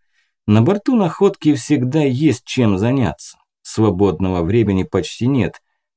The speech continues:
Вернее, свободное время люди тратят на самообразование и оттачивание своих навыков.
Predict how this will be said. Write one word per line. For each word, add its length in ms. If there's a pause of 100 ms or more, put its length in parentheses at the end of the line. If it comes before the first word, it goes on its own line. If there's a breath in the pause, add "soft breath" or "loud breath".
Вернее, 580
свободное 840
время 340
люди 300
тратят 520
на 140
самообразование 1200
и 120
оттачивание 920
своих 400
навыков. 640